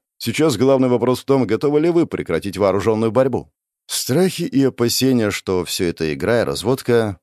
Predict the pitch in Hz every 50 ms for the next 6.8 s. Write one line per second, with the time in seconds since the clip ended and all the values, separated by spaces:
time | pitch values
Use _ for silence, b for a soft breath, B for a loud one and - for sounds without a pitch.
0 | _ - 113 69 76 92 113 139 160 151 160 117 - 117 - - - 104 - -
1 | - - - - _ _ _ _ _ _ _ - - - - 104 104 - 104 98
2 | - 98 92 - - 120 113 104 - - 65 76 85 98 98 92 90 87 92 90
3 | 92 92 92 92 - 98 85 92 85 87 85 101 95 - - - 87 90 107 107
4 | 98 87 90 85 - 92 95 92 90 117 147 143 113 - 62 67 57 55 - -
5 | - 95 87 73 82 78 - 104 113 120 120 - 135 120 - 120 120 101 101 113
6 | 113 113 117 117 - - 131 - - 147 127 - 50 50 - -